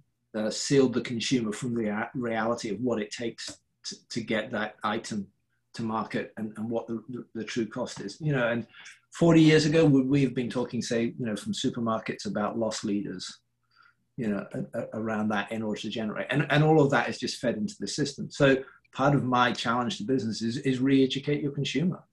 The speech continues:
a-, around that, because we're not talking about this, this vast, here's the upside of globalization is, you know, that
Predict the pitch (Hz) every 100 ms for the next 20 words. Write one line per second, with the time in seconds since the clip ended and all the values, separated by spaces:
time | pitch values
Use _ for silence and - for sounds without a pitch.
0 | _ _ _ 120 113 117 117 131 143 -
1 | 135 143 151 143 147 143 131 135 110 113
2 | 110 110 - 123 107 - 117 110 - _
3 | - - _ 190 147 143 151 131 107 107
4 | 104 104 92 107 95 110 107 107 - 127
5 | 110 117